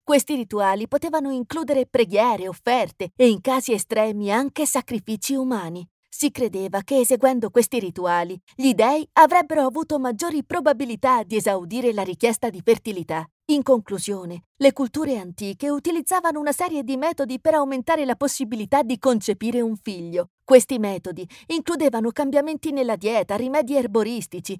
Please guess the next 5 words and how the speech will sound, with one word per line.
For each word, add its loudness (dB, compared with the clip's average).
pratiche 0
fisiche -6
e 4
rituali -2
spirituali. -6